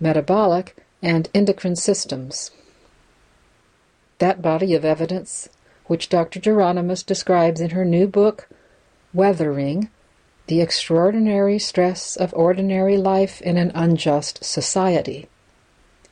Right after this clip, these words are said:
has turned her into an icon and provided a framework for understanding health inequities that go deeper than blaming poor health on lifestyle choices or flawed genetics, said Doctor Marcela Nunez-Smith,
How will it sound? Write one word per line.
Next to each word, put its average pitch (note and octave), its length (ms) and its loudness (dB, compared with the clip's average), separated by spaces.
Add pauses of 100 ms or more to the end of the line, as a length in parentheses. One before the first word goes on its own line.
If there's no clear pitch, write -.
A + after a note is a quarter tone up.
(400)
has A3 280 0
turned C#4 340 0
her A3 180 4
into G#3 460 2
an A3+ 120 2
icon D#3+ 720 0 (320)
and F3 260 2
provided A3+ 520 2
a A3 60 -2
framework F3+ 600 0
for - 180 -2
understanding E3+ 680 0
health F3+ 440 -2
inequities G3 680 2
that - 160 -2
go G#3+ 160 4
deeper D#3+ 420 0
than D#3 200 -2
blaming D#3 500 0
poor F#3+ 300 0
health D#3+ 520 0 (240)
on D#3+ 160 0
lifestyle D#3 560 0
choices F3 560 0
or D#3+ 220 2
flawed D#3+ 540 -2
genetics, E3+ 720 -2 (600)
said C4+ 320 0
Doctor F#3+ 300 0
Marcela F3 480 0
Nunez-Smith, E3 840 0